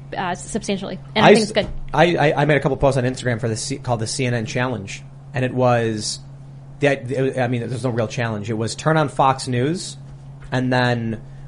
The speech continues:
Speaker 2: whatever the news is, switch to C N N, and they'll be talking about Trump. So, <laughs> I used to, I used to have C N N playing in the background all the time, 'cause, you know, my, my, my mentality was when news breaks, they'll report it really, really quickly.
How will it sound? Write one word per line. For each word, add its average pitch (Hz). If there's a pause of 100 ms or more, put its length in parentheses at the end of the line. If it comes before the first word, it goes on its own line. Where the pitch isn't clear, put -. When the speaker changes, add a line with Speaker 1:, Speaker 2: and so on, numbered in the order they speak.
Speaker 2:
whatever 139
the 135
news 123
is, 180 (300)
switch 165
to 143
C 147
N 131
N, 123
and 104
they'll 117
be 113
talking 117
about 101
Trump. 110 (640)
So, 143 (280)
<laughs> 139
I 156
used 240
to, -
I 151
used 208
to 214
have 147
C 160
N 135
N 127
playing 135
in 117
the 110
background 117
all 107
the 107
time, 147 (720)
'cause, 143
you 139
know, 135
my, 123
my, 117
my 113
mentality 131
was 110
when 113
news 135
breaks, - (340)
they'll 120
report 113
it 101
really, 117
really 104
quickly. 120